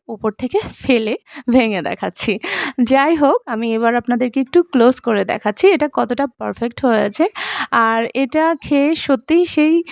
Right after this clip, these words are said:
ছেলেবেলার কথা আমার মনে পড়ে গেছিল। আর এটা তৈরি করতে মাত্র কয়েক মিনিট লাগে, মাত্র একটি উপকরণ বা দুইটি উপকরণ লাগে। আহ,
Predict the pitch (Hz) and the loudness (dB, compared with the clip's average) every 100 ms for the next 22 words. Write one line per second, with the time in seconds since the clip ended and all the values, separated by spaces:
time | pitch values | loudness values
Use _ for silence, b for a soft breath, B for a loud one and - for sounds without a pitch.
0 | B B - 269 277 269 269 262 381 381 | B B 2 4 4 4 2 0 0 0
1 | 233 254 233 220 233 233 B B - 226 | -2 0 0 2 2 0 B B 0 4
2 | 226 226 220 202 202 - 240 247 - _ | 4 2 0 0 -4 -2 0 2 0 _
3 | _ _ b b 220 214 214 - 247 277 | _ _ b b 0 0 -2 -6 -4 -2
4 | 285 254 240 262 254 294 - 330 403 523 | -2 2 2 2 -2 -4 -4 -6 -4 -2
5 | 247 220 220 339 - 370 - 233 214 214 | -2 0 0 0 0 0 -2 -2 0 0
6 | 247 240 233 262 262 254 247 277 427 _ | -2 -4 -2 -4 -2 -4 -2 -4 -6 _
7 | - 226 220 214 - 277 - 247 _ 330 | -6 -2 -2 0 2 2 0 -6 _ -2
8 | 330 233 240 214 214 381 440 240 226 233 | -2 -2 0 0 0 -2 -2 -2 -2 0
9 | 269 285 254 220 208 196 208 233 190 180 | 0 0 -2 -2 -2 0 0 0 -2 -2
10 | 202 392 B B B B 196 196 185 | -4 -8 B B B B 2 2 2